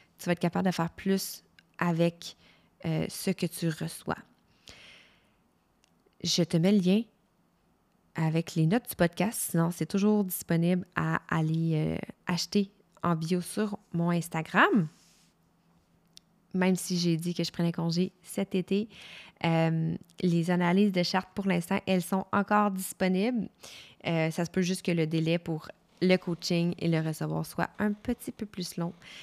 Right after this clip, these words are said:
si nécessaire, mais tout ça va être mis à jour sur mon site si jamais t'écoutes ça puis que tu regardes, euh, les disponibilités. Et, euh,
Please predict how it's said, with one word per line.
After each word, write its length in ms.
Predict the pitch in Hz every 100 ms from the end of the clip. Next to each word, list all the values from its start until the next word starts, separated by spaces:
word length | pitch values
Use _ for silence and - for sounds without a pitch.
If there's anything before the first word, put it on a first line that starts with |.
| - -
si 520 | - - 185 190 -
nécessaire, 460 | 180 170 175 180 214
mais 120 | 208
tout 140 | - 190
ça 180 | -
va 140 | 185 165
être 120 | 156 -
mis 180 | 170 160
à 60 | 160
jour 180 | 160 160
sur 160 | -
mon 120 | 160
site 240 | 156 175 -
si 140 | -
jamais 160 | 156 160
t'écoutes 320 | - - 156
ça 160 | - 160
puis 180 | -
que 300 | - - -
tu 240 | - - -
regardes, 380 | - - 160 -
euh, 160 | - 156 151 _ _ -
les 140 | - 165
disponibilités. 720 | 156 - 156 151 147 - 370 - _ - - - - - - _
Et, 360 | 185 185 185 180
euh, 560 | 165 160 156 156 156